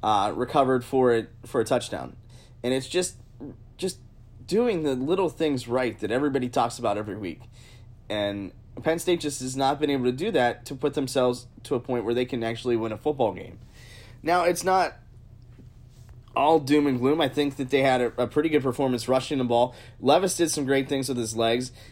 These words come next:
And I think the more, more importantly is, as you can see on his pass to Pratt Freiermuth that went for seventy-four yards, um, late in the game, he kept his eyes downfield as he was avoiding rushers. And that's something that Sean Clifford, whether he's gun shy or, or what have you, or lacks confidence,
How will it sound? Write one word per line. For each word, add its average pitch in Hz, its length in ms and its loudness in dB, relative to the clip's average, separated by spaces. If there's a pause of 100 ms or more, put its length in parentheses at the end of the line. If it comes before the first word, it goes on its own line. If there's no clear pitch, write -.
(140)
And 151 200 0 (120)
I 120 100 -2
think 165 260 -2
the 160 80 2
more, 151 260 0 (120)
more 156 280 2
importantly 131 720 -2
is, 117 160 -4 (180)
as 131 220 -4
you 143 80 -6
can 135 140 -4
see 135 340 -2 (280)
on 139 140 2
his 135 140 0
pass 135 480 0
to 127 120 2
Pratt 143 280 0
Freiermuth 143 440 0
that 107 120 -2
went 117 120 -4
for 117 120 -6
seventy-four 127 480 0
yards, 120 420 2 (420)
um, 113 360 2 (100)
late 135 220 4
in 135 80 -4
the 127 40 0
game, 127 460 0 (560)
he - 160 2
kept 185 220 2
his 139 240 -2
eyes 156 260 4
downfield 143 460 2
as 117 100 0
he 127 80 -2
was 117 160 0
avoiding 117 560 -2
rushers. 117 380 -2
And 120 100 -4
that's 190 140 -2
something 190 260 0
that 135 160 -2 (380)
Sean 151 200 -2
Clifford, 156 320 0
whether 127 220 4
he's 120 240 0
gun 160 220 2
shy 151 320 4
or, 135 120 2
or 113 200 0
what 113 140 0
have 160 260 2
you, 151 120 2
or 117 120 4
lacks 123 300 -2
confidence, 156 580 0